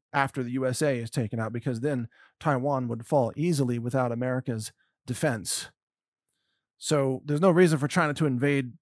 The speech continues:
Taiwan first and risk the retaliation of America. They sh-, they would just invade America first,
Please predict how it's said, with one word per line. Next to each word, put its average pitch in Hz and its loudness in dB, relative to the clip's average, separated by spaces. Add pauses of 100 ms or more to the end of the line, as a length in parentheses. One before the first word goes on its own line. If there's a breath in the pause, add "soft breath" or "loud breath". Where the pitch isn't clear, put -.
(120)
Taiwan 143 2
first - -2 (840)
and 131 0
risk 147 2 (100)
the 127 -4
retaliation 131 2
of 113 -2
America. 123 0
They 156 2
sh-, - -4
they 156 4
would 160 0
just 127 0
invade 123 -4
America 117 -2
first, - -6